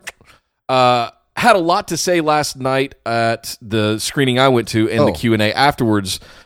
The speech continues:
Speaker 1: with regards to the use of actual pop songs versus orchestral composing.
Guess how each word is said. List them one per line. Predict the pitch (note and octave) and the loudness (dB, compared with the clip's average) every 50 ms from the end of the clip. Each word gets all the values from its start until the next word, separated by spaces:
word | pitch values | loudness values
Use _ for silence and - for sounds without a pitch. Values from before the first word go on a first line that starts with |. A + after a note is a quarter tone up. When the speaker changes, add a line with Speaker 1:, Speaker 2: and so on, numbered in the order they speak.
| _ _ _ _ _ _ _ _ _ | _ _ _ _ _ _ _ _ _
Speaker 1:
with | - D#3+ F#3 F3+ | 4 4 4 4
regards | G3+ F#3 D3+ E3+ E3 D#3+ D#3+ D3+ - - | 4 2 2 4 2 2 2 -2 -4 -6
to | - D#3 D3 | -2 -2 -2
the | C3 C3+ | -2 -4
use | B2+ B2+ C3 C3+ C3+ C3+ A#2+ - - - - | -6 -2 0 0 0 0 0 -2 -6 -6 -2
of | B2+ A#2+ A#2 A2+ A2+ A2 G#2+ G#2 A#2 - - | 0 2 2 2 2 0 0 -2 -6 -6 -2
actual | D3+ D#3 D#3 - - - D#3 D3 D3 C3+ | -2 -2 0 -2 -4 -2 0 2 2 2
pop | A#2+ - - - D#3 D3+ D3 - - | 2 0 -2 -2 0 0 0 -2 -4
songs | - - - D#3 D#3 E3 E3+ E3+ E3 D3 B2 C#3 _ | -4 0 2 4 4 4 4 2 -2 -4 -10 -12 _
versus | B2+ A#2 G#2 C3+ C#3+ C#3 - - C3+ B2+ A#2 - | -14 -4 -2 0 0 0 0 0 -2 -2 -2 -4
orchestral | - A#2+ A#2+ A2 - - C#3+ C3 - - - C3+ C3 B2+ B2 A#2+ A#2 A2+ A#2 | -4 -6 -6 -6 -2 -2 0 0 0 -2 0 2 4 4 6 4 2 0 -4
composing. | - - B2+ A2+ - - B2 B2 A#2 G#2+ F#2+ F2 F2 D#2+ D#2+ F2 | -8 -8 -8 -6 -4 -2 2 2 2 2 0 -6 -10 -12 -16 -20